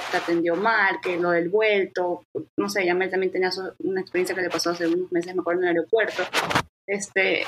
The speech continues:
como que, ¿cómo, como usuario, como cliente, reclamar, o tal vez si no decirle reclamar, porque pues suena un poco negativo, como que cómo hacer llegar ese comentario, a veces al dueño, porque a veces no está el dueño lamentablemente ahí,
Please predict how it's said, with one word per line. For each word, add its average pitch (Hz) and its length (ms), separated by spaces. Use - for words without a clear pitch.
como 214 240
que, 190 260
¿cómo, 285 600
como 214 380
usuario, 208 480
como 185 240
cliente, 254 640
reclamar, 208 540
o 180 100
tal 185 140
vez 220 160
si 233 100
no 220 120
decirle 220 340
reclamar, 202 580
porque 185 140
pues 185 200
suena 196 160
un 190 80
poco 202 200
negativo, 196 460
como 180 180
que 175 160
cómo 208 220
hacer 214 300
llegar 196 400
ese 208 320
comentario, 190 640
a 175 60
veces 233 220
al 214 160
dueño, 233 240
porque 180 400
a 185 60
veces 226 240
no 233 160
está 202 520
el 190 160
dueño 196 320
lamentablemente 180 800
ahí, 180 280